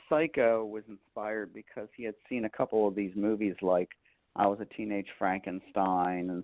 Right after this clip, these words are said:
so on that were making huge money. But then he realized it wasn't, the money was huge because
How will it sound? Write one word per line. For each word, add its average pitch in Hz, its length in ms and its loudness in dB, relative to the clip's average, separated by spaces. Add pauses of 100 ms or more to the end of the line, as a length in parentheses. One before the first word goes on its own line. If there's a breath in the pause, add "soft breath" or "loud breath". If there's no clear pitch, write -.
so 98 180 6
on 92 240 4 (320 loud breath)
that 113 120 4
were 117 100 0
making 117 420 -2 (160)
huge 214 340 0
money. - 400 -2 (420)
But 127 120 2
then 127 100 2
he 117 120 -2
realized 117 540 0
it - 120 -18
wasn't, 113 340 -12
the 113 60 -10
money 123 380 -8
was 104 140 -10 (120)
huge 113 320 -8
because 104 340 -4